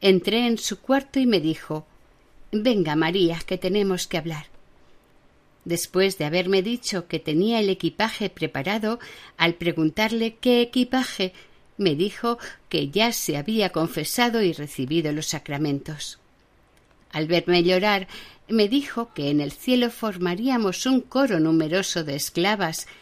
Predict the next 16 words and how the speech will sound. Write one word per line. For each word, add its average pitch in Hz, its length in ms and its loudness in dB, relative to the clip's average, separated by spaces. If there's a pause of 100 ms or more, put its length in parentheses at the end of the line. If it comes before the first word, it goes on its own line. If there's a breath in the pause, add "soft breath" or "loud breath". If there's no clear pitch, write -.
(240 loud breath)
y 185 120 -4
que 175 160 0
seríamos 240 760 0
dichosas 247 680 -2
gozando 160 540 -4
de 156 140 -4
Dios. 190 460 -2 (1300 soft breath)
Tenemos 214 600 4
que 196 140 0
hablar. 202 340 0 (1040)
Hasta 202 320 2
el 196 100 2
final 220 420 0
de 214 100 -2
su 196 200 -2
vida, 226 400 0